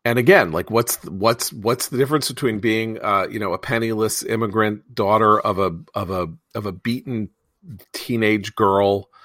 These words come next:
uh, who flees to America to get away from her abusive husband and being a, a, a, a prosperous Midwestern businessman?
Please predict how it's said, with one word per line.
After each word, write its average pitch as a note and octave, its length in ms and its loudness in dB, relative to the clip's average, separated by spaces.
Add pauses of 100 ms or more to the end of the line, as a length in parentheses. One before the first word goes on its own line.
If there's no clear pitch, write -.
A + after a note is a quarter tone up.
(400)
uh, F#2 200 4
who A2 140 -2
flees A#2+ 560 2
to - 180 0
America G2 380 4
to F2 80 -2
get F#2 140 2
away F#2+ 200 2
from G2+ 200 -6
her G2 100 2
abusive F#2 400 -4
husband A#2+ 540 2
and G2+ 400 -4
being G2+ 320 0
a, E2 180 0 (140)
a, F#2 160 0
a, F#2+ 300 -2
a - 140 -4
prosperous - 640 0
Midwestern F#2 640 -2
businessman? A#2+ 640 -4